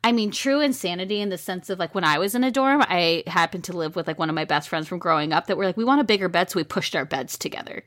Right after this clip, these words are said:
so we could have a bigger <laughs> bed. Like, we didn't have any headboards. We had nothing. Like,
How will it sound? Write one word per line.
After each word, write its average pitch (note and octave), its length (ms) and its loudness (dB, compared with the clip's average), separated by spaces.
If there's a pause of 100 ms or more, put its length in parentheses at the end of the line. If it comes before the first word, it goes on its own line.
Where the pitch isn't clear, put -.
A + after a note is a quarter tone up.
so - 160 -12
we F3+ 80 -6
could F#3+ 120 -8
have - 100 -12
a E3+ 60 -16
bigger - 220 -14
<laughs> - 120 -8
bed. C#4+ 100 0
Like, - 580 0
we D5 60 6
didn't D#5 220 2
have A#4+ 180 4
any C#4+ 320 0
headboards. A3+ 500 -4
We F#4 120 -2
had D#4+ 160 -4
nothing. B3 240 -2 (100)
Like, C#4 180 0